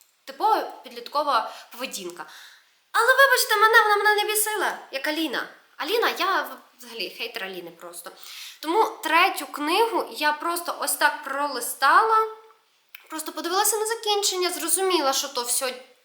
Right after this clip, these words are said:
не для мене. Дякую. М-м-м.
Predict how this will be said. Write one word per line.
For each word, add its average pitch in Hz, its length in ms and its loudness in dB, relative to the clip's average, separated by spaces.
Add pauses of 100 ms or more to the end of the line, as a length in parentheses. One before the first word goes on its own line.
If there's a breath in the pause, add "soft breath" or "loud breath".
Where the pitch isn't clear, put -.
(880 soft breath)
не 349 180 -2
для 392 240 0
мене. 415 600 0 (360)
Дякую. 370 560 4 (1120)
М-м-м. 415 920 0